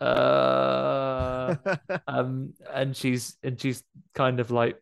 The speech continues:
Speaker 1: mooning about in the hotel room, just, like, flopping about the place, going, "Oh,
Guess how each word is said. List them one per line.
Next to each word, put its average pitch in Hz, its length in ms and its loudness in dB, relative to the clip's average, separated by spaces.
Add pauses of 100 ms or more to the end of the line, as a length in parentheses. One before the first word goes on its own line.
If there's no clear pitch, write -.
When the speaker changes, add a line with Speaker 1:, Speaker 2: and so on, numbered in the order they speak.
(120)
Speaker 1:
mooning 127 560 0
about 117 340 2
in 117 80 -6
the 117 60 -6
hotel 117 440 0
room, 113 320 -2
just, 110 280 -6
like, 120 240 -2
flopping 123 480 0
about 117 320 0
the 123 80 -8
place, 110 400 -2
going, 117 220 -4
"Oh, 135 480 0